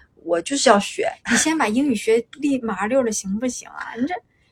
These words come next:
Speaker 2: 又上法语，你真的很造次哎。
Speaker 1: 就是我那个桶，我是有个人的桶嘛，我桶的理论。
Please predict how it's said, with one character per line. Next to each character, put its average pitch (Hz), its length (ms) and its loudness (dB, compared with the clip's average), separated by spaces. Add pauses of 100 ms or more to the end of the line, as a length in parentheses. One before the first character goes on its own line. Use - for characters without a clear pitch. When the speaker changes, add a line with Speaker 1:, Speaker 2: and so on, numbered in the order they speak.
(120)
Speaker 2:
又 349 200 0
上 302 280 2
法 233 320 0
语， 285 160 2
你 226 100 4
真 226 140 4
的 339 80 2
很 269 160 2
造 202 240 -2
次 - 240 -10
哎。 - 200 -12 (180)
Speaker 1:
就 285 120 -6
是 285 80 2
我 190 100 6
那 185 80 0
个 233 100 0
桶， - 220 -4
我 160 100 -2
是 269 180 2
有 240 80 6
个 233 80 8
人 233 80 8
的 262 100 8
桶 214 360 6
嘛， - 240 -2
我 - 100 -2
桶 185 300 4
的 185 100 6
理 208 160 4
论。 170 180 -2